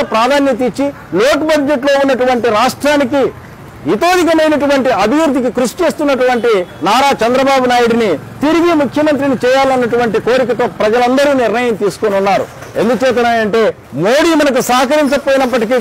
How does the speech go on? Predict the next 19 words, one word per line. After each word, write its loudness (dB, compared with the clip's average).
కూడా 2
ఎక్కడి 0
నుంచి 0
ఎలా 2
తీసుకొస్తున్నాడో 0
సంక్షేమ 0
పథకాలతో 2
పాటు 2
మనకు 0
ముఖ్యంగా 0
ఇక్కడ 0
ఉన్నటువంటి 2
పోలవరం 2
ప్రాజెక్టు 0
నిర్మాణం 2
అనేది 2
ఈ 2
భారతదేశంలో 2
జాతీయ 2